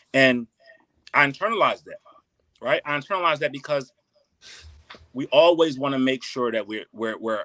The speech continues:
uh, especially people that care, are able, you know, p-, our people can come to them and,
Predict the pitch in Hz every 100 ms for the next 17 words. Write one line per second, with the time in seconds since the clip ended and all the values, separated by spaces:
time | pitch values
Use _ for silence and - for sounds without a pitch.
0 | - - - _ _ - - - - 294
1 | - 120 107 - 131 139 151 _ _ _
2 | _ _ _ 117 113 113 117 - 120 131
3 | 123 120 120 _ 131 107 - 113 113 120
4 | 113 113 110 120 110 117 110 107 104